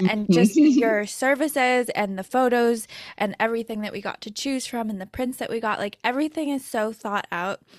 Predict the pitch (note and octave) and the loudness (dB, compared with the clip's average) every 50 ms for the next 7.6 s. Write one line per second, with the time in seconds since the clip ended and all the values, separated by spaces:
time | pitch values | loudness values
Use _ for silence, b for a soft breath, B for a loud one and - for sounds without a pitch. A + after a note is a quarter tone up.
0 | B B - A3+ A3 A3 A3+ A#3 A3+ G#3 G#3+ G3+ G3+ - - _ _ _ - F#3 | B B -4 -4 -2 -2 0 -2 0 0 0 0 0 -2 -10 _ _ _ -10 -6
1 | F#3 F#3 A#3 A3+ G#3 F#3+ F#3+ F#3+ - - - C4 A#3+ B3 - A#3 G#3 G#3+ G3 - | -4 -2 -2 -2 -2 -4 -8 -10 -12 -4 -2 -2 0 0 -2 -2 -2 -2 -4 -4
2 | - G3+ F#3 F#3+ F#3+ - G#3 A3 - _ - C4 D4 E4+ - - A3 G#3 G#3+ G#3+ | -4 -2 -2 -2 -2 -4 -6 -6 -6 _ 0 2 2 2 2 2 2 2 2 2
3 | A3+ A3+ A3+ A#3 A#3 A#3 G3+ G3 F#3+ F#3 F3+ F3 F#3+ A3+ B3 B B B B B | 2 0 0 2 2 0 0 -4 -6 -6 -4 -4 -6 -6 -8 B B B B B
4 | B B B - B3 A#3 G#3+ G#3+ A3 - G3+ B3 A#3 B3+ A3+ - C4 B3 A#3 G#3+ | B B B 0 2 2 2 2 0 0 0 2 2 2 0 2 2 4 4 4
5 | - G#3 A3 G#3 G3 G3 - - G3 G3 F#3 F#3+ - - B3+ C4+ B3 - G#3+ F3+ | 4 2 2 4 4 4 4 2 2 2 2 0 0 0 0 0 0 0 -2 -2
6 | - G3 - - G#3 F#3 - D3 B2 D#3+ G#3+ G#3 - - C4+ A#3 G#3+ G3+ G3 G3 | -2 -2 -2 -2 -4 -2 -2 0 0 0 0 -2 -2 0 4 4 6 6 6 4
7 | F#3+ G3 G3 B B B - E3 D#3 F3 G#3+ C4+ | 4 2 -2 B B B -2 2 4 6 6 6